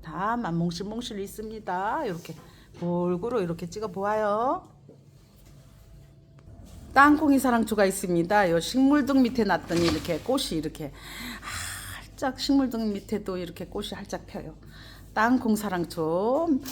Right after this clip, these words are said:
이뻐서. 아직까지도 땅콩 사랑초 없으신 우리 꽃님 계실까요?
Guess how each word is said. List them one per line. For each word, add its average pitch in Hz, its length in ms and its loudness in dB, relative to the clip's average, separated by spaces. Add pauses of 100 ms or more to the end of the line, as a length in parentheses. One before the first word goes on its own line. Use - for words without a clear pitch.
(300)
이뻐서. 220 580 2 (220)
아직까지도 262 920 6
땅콩 294 400 8
사랑초 233 420 6
없으신 185 460 2
우리 170 180 -2
꽃님 233 360 4
계실까요? 220 680 2